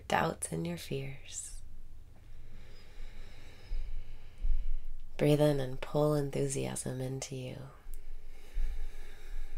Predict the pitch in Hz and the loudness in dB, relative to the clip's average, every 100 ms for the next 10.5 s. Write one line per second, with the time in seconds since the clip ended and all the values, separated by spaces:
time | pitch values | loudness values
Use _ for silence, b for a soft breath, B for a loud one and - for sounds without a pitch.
0 | - 151 151 139 135 147 190 - - - | 2 4 4 2 -2 -8 -14 -18 -20 -20
1 | - - - - - 143 135 - 143 139 | -20 -20 -20 -20 -8 -6 -2 -2 -2 -4
2 | 139 147 156 160 170 165 165 175 - 151 | -4 -2 0 0 -2 -4 -4 -4 0 0
3 | 156 - - B B B B - - - | -2 -8 -18 B B B B -14 -16 0
4 | 190 180 190 180 170 165 156 147 143 139 | 2 4 2 0 -4 -6 -6 -8 -8 -10
5 | 147 151 - - - - - - - - | -12 -16 -18 -20 -20 -20 -20 -20 -20 -20
6 | - - - - - - - - b b | -20 -20 -20 -20 -20 -20 -20 -20 b b
7 | b b b b b b b - 170 185 | b b b b b b b -6 2 4
8 | 202 208 - 196 180 175 - 165 - 156 | 2 -2 -4 -4 -2 -2 -4 -4 -4 -4
9 | 151 151 - - 147 147 - - - 180 | -6 -8 -10 -6 -6 -6 -8 -8 -4 -4
10 | 190 160 147 143 | -4 -8 -6 -8